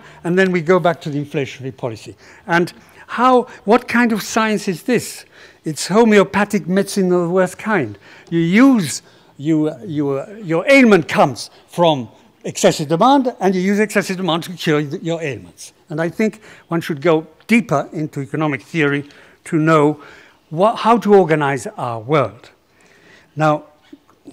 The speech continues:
good theory says something different about sustainable growth. It comes from the supply side of the economy, not the demand side of the economy.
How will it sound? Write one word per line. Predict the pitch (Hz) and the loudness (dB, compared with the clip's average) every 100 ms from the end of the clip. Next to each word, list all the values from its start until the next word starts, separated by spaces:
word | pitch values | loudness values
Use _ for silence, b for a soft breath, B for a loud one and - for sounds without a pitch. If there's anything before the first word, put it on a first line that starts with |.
| _ | _
good | - 277 | 2 2
theory | 294 - 160 120 120 143 B | 2 0 0 0 -2 -8 B
says | - 175 | -8 -6
something | - 196 - 196 | 0 0 2 -2
different | 180 233 160 135 | 0 -2 -2 -6
about | 131 139 127 | -4 -4 -4
sustainable | - 127 - 151 123 113 | -8 -8 -4 -2 -2 -6
growth. | 104 147 117 85 - _ _ _ B B B B | -2 0 0 -4 -20 _ _ _ B B B B
It | 170 151 | -8 -6
comes | - 240 226 | -2 -2 -2
from | - 202 | -2 -4
the | 185 | -4
supply | - 185 - - 240 214 | -6 -8 -8 -2 2 2
side | 151 - 151 123 | 0 -2 -4 -4
of | 123 117 | -8 -10
the | 131 | -10
economy, | 123 151 107 82 - _ b b | -8 -8 -8 -12 -20 _ b b
not | - 233 240 - | -2 0 0 -4
the | 147 | -4
demand | 139 135 120 101 | -2 -4 -6 -8
side | - 123 87 101 | -8 -8 -8 -18
of | 107 | -16
the | |
economy. | 117 - 131 92 | -16 -10 -10 -12